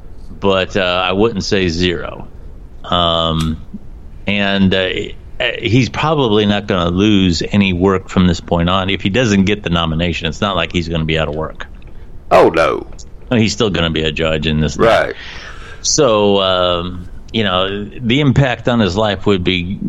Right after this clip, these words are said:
Speaker 1: if he truly is innocent, the impact of this, if he does not get the nomination, would be probably what every attorney, every judge's ambition is, to be a Supreme Court justice.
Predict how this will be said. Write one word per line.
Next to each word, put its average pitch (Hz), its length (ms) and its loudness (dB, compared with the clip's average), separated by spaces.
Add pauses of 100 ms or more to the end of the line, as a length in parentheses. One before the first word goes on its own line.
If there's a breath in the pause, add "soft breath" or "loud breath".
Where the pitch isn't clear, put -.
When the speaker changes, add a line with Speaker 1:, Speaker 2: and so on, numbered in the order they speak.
(840)
Speaker 1:
if 156 200 0
he 135 120 2
truly 156 440 2
is 110 160 0
innocent, 92 400 0 (300)
the 107 260 0
impact 110 520 0
of 87 100 -4
this, 87 240 0
if 87 60 -4
he 85 80 2
does 82 240 0
not 95 260 -2
get 90 160 -4
the - 60 -4
nomination, 82 800 0 (580 loud breath)
would 98 380 4
be 95 200 2
probably 92 640 0
what 87 280 0 (180)
every 110 320 2
attorney, 92 520 0
every 90 220 -2
judge's 90 540 -2
ambition 92 640 0
is, 82 180 -2
to - 120 -10
be 85 220 0
a 78 80 0
Supreme 85 400 0
Court 73 260 -4
justice. - 600 -8